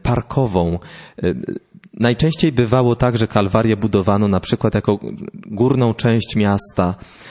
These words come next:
a więc m-, mieliśmy do czynienia, czy mamy do czynienia z jakąś zabudową miejską, e, tak jak to w Jerozolimie jest. Natomiast tutaj mamy do czynienia architektonicznie z parkiem.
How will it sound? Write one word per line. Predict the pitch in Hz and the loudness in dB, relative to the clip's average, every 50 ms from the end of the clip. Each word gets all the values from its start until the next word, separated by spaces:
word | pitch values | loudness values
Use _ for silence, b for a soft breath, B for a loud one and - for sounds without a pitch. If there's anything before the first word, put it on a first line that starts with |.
| B | B
a | B 185 | B -2
więc | 143 120 120 107 - 123 101 - | 0 0 0 -2 -2 -6 -6 -4
m-, | 95 101 - - | -4 -6 -4 -2
mieliśmy | 98 107 113 117 117 104 104 120 110 | -2 0 0 2 0 0 0 0 0
do | 110 110 | 0 -2
czynienia, | - - 107 104 104 107 113 107 101 | 0 0 0 2 2 2 2 0 0
czy | - - 107 | -2 -2 0
mamy | 101 107 110 113 | 0 2 0 0
do | 107 110 | 0 -2
czynienia | 104 - - 107 104 104 104 107 104 101 98 | -2 -2 -2 0 0 2 2 2 2 0 0
z | 95 | 0
jakąś | 104 101 - - 98 95 95 87 | -2 -4 -2 0 -2 0 0 0
zabudową | 107 104 95 110 104 113 104 107 104 | 0 0 0 0 0 0 0 0 0
miejską, | 98 98 98 98 98 101 - - - - 101 95 92 90 B B B B B B B B B | 0 2 0 0 0 -2 -4 -6 -4 -2 -2 0 -2 -2 B B B B B B B B B
e, | B - 98 92 90 90 | B 0 0 2 2 0
tak | 92 - 107 98 | 0 0 0 0
jak | 104 98 - | 0 -2 0
to | - 104 | 0 0
w | 98 | 2
Jerozolimie | 107 104 104 104 98 104 113 101 92 90 87 87 90 | 2 2 2 2 2 2 0 2 2 0 0 2 0
jest. | 87 85 85 87 - - - - | 2 0 0 -2 -2 -4 -6 -4
Natomiast | 98 95 - 107 104 101 95 - | -4 -2 -2 0 0 0 -2 -2
tutaj | - 127 - 143 135 127 131 B B B B B | -4 -2 0 0 0 0 -2 B B B B B
mamy | 113 113 117 | 0 0 0
do | 107 117 | 0 0
czynienia | 113 - - 110 113 117 117 120 - | -2 -2 -2 -2 0 2 0 0 0
architektonicznie | - 110 104 - 117 - 113 107 - - 107 104 110 107 - - - 107 | 0 -2 -2 -2 -2 -2 -2 -2 0 0 0 0 0 -2 -4 -2 -4 -4
z | 98 - - | -4 -4 -4
parkiem. | - 107 95 92 - - - 90 90 92 90 90 | -2 -2 0 0 -2 -2 -2 -2 -2 -2 -4 -8